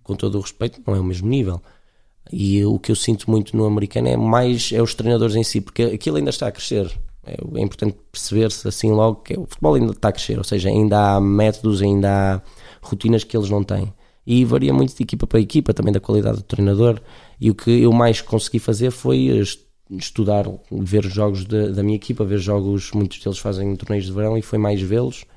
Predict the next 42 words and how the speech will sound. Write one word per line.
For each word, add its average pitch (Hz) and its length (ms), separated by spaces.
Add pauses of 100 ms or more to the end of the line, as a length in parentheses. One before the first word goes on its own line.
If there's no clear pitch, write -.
(280)
para 110 100
conseguir 107 280
aprender, 107 200
mas 92 160
é 92 60
muito 95 180
diferente, - 440
claro - 200
que - 100
é 101 40
muito 95 140
diferente, 104 420
mas 107 140
só 107 160
que 101 360 (580)
aí 113 100
está 104 260
um 101 100
nível 107 300
de 104 80
investimento 110 920
que - 60
se - 140
faz 98 220
nos 101 140
clubes, 98 560 (220)
nos - 320
clubes, 117 220
nas 101 100
escolas 98 380
todas 101 320
lá, 107 280 (500)
é 95 100
muito 98 360
diferente 101 440
do 101 60
cá, 107 140
porque 107 260
eles 101 120
lá 104 160
investem 104 460
mesmo 110 500